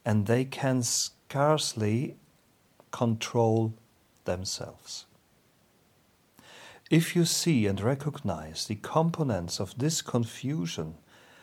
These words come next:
and grasp it, you will help them as if they were children taking their first steps.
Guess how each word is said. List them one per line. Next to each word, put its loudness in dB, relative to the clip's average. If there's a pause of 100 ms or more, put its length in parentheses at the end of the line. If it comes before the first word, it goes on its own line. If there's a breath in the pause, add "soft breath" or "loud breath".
(120 loud breath)
and -2
grasp 0
it, -12 (840)
you 2
will 6
help -4
them -6 (340)
as 2
if -2
they 0
were 2
children 2 (480 loud breath)
taking 2
their 0
first -4
steps. -8